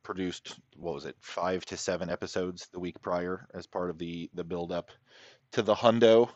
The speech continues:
as I call it. Um, so I was a little tapped out and felt like taking a break, and so I did. Um,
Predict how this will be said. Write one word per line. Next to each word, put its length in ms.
as 120
I 100
call 300
it. 120
Um, 480
so 120
I 20
was 60
a 20
little 100
tapped 300
out 240
and 160
felt 200
like 100
taking 220
a 40
break, 280
and 100
so 100
I 60
did. 260
Um, 460